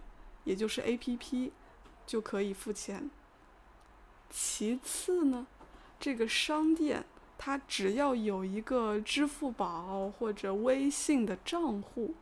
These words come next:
我们就能够直接通过扫描它的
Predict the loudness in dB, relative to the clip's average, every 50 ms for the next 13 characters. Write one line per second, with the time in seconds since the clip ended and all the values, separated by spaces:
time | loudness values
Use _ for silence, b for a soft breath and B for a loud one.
0 | -18 B B B B B B B B B B -4 0 2 2 4 4 2 0 0
1 | 0 -2 -2 -4 -2 0 0 0 0 0 -2 -2 -2 0 0 0 0 0 -2 -2
2 | -4 0 2 2 0 0 -2 -4 -2 0 2 2 0 -2 -4 B B B B B
3 | B -16 -16 -6 2 4 6 6 8 8 6 6 4 4 2 2 2 -2 -6 -12
4 | -20 -20 -20 -20 -20 -20 -14 -12 -10 -4 0 0 2 2 0 -2 -2 -2 -2 -2
5 | -2 0 -2 -2 -2 -2 -4 -4 -6 -8 -8 -10 -8 -6 -4 -4 -4 -4